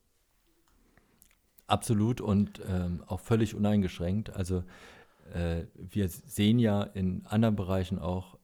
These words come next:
der Meisterbrief im Handwerk ist ein sehr hohes Gut.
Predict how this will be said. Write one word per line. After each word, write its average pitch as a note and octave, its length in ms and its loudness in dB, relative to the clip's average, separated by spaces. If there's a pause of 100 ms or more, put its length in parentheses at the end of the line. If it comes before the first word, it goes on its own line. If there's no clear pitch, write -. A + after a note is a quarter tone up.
der F#2 480 -4 (120)
Meisterbrief A2 720 0
im F2+ 180 -4
Handwerk G#2 560 0 (160)
ist - 420 -8 (840)
ein G2+ 380 2
sehr A#2 320 4
hohes A#2 320 0
Gut. C3+ 320 -8